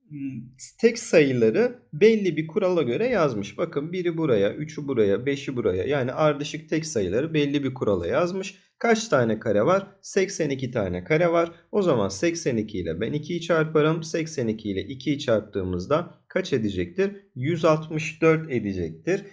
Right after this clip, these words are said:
Eğer, eğer ben bir daha devam etseydim, çift sayıyla devam etseydim yüz altmış dörde gelecektim.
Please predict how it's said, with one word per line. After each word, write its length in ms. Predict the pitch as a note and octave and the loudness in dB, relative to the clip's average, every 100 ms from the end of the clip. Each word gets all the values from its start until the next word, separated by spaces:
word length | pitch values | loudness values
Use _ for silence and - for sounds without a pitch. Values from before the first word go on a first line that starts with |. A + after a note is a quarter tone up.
| - _ - | -20 _ 0
Eğer, 640 | F3+ E3+ A#2 C#3 - - _ _ - | 4 4 4 0 -6 -20 _ _ -4
eğer 480 | A#2+ A#2 G2+ D#3 - - _ _ _ _ - | 0 2 2 0 -10 -20 _ _ _ _ -14
ben 520 | A2+ A2+ A2+ C3+ - - - | -2 0 0 -2 -8 -20 -14
bir 480 | A2+ A2+ C3+ D#3 C#3+ | -10 -4 0 2 4
daha 380 | C3 G2+ F#2+ A2 | 4 4 2 2
devam 400 | G#2+ C3+ C#3 A#2 | 4 2 0 0
etseydim, 640 | G#2+ - D#3+ F3+ A#2 G2 | -2 -2 0 0 0 -2
çift 280 | - C3 C3 | -4 -8 -8
sayıyla 480 | - A2 G2+ F#2 F2+ | -2 0 0 0 0
devam 380 | A2+ F3+ D3 | 0 0 -2
etseydim 560 | G#2 - - F2 E2+ F2 | -4 -4 -6 -4 -4 -4
yüz 260 | F2+ A2 B2 | -4 -2 0
altmış 440 | B2 B2 B2+ - | -2 -4 -10 0
dörde 300 | B2+ A#2+ C#3 | 2 2 0
gelecektim. 800 | A#2+ A2 F#2+ F2+ D#2+ - F#3 | 0 0 0 -2 -4 -2 -4